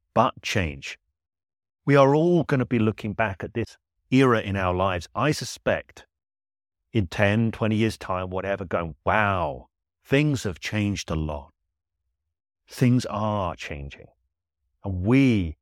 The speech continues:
can be changing. We can live into that. We don't need to prepare for it. We can live into the change as it happens, as it unfolds. Be alive, be light in our feet, dance, create, and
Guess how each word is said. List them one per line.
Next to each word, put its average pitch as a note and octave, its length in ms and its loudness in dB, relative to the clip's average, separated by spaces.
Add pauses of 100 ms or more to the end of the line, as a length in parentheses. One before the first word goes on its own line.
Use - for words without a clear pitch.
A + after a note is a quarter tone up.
(120)
can E2 460 -4 (160)
be F#2+ 100 -4
changing. E2+ 400 -8
We G2 80 -4
can G2+ 340 -4
live A#2 240 -4 (100)
into A#2+ 340 -6
that. F2 160 -10 (240)
We A2 80 -2
don't C3+ 160 0
need C3+ 140 -6
to C3+ 140 -2 (120)
prepare B2 680 -4
for F2 400 2
it. C2+ 120 -8 (320)
We A#2 80 -2
can G#2+ 260 0
live B2+ 280 2
into C3 500 -2
the A#2 120 -6
change A2+ 520 -8
as G#2+ 200 -8
it - 100 -10
happens, G#2+ 520 -10
as G2 220 -8
it - 100 -8
unfolds. G2 720 -4 (260)
Be A#2 160 -4
alive, A2+ 540 -4
be A2+ 100 0
light G#2 340 2
in G2+ 80 -6
our G#2 140 -2
feet, F#2+ 420 -6 (300)
dance, G#2 600 -6 (280)
create, F2+ 560 -2 (640)
and A#2+ 440 0